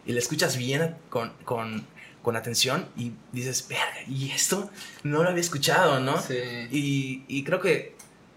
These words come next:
Speaker 1: si como que juntas esto de, ah, ok,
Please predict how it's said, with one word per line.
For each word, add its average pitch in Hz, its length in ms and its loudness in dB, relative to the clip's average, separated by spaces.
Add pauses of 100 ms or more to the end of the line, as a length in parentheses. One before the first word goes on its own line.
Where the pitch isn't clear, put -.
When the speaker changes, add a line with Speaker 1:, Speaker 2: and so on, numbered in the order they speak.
(880)
Speaker 1:
si 135 460 0 (400)
como 123 240 -4
que 113 460 -4
juntas 143 540 -2
esto 127 380 0
de, 110 220 -2
ah, 120 140 0
ok, 120 120 -6